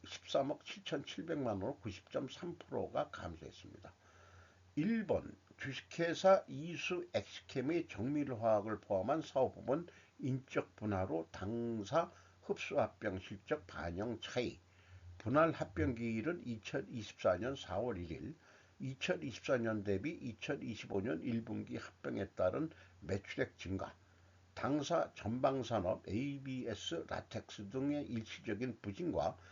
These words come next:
신규 사업 추진, 에,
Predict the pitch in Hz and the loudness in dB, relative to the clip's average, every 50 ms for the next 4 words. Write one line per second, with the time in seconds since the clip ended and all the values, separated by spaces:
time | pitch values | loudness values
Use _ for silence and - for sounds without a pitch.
0 | - - - - - - - 180 180 170 151 147 135 - - 123 117 127 139 - | -20 -20 -20 -14 -12 -8 -4 -4 -2 -2 -2 -2 -2 -2 4 4 6 6 6 2
1 | - - - - - - - 156 110 - - - - - - - - - - - | -2 -8 -6 -6 -6 -2 0 0 0 0 -2 -10 -20 -20 -20 -20 -20 -20 -20 -18
2 | - 98 80 76 73 71 69 67 65 - | -14 -10 -8 -8 -8 -8 -8 -8 -10 -12